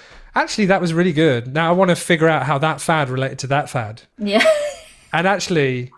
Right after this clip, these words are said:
Speaker 1: then what I, what I did with assessment methods is probably just a, a great big, uh, um, collection of fads <laughs> put together.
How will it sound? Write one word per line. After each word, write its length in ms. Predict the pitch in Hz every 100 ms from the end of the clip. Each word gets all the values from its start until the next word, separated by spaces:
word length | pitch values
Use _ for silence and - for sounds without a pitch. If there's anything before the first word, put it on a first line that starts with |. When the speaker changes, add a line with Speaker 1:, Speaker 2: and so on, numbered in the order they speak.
| _ -
Speaker 1:
then 260 | 165 196
what 120 | 175 175
I, 80 | 185
what 180 | 180 190
I 60 |
did 140 | 185 175
with 160 | 160
assessment 440 | 156 185 175 170 139
methods 360 | 135 - 123
is 100 | 135
probably 240 | - 160 143
just 220 | 147 -
a, 160 | 143 127
a 60 |
great 300 | 127 156 156
big, 200 | 143 131
uh, 360 | 135 127 120 120 185
um, 380 | 139 120 113 117 _ -
collection 400 | 151 139 - 139
of 60 |
fads 640 | - - 160 151 117 - - 269 285 -
<laughs> 1160 | 226 - 233 - 226 233 247 - 269 285 190
put 200 | - 254
together. 400 | - 226 233 202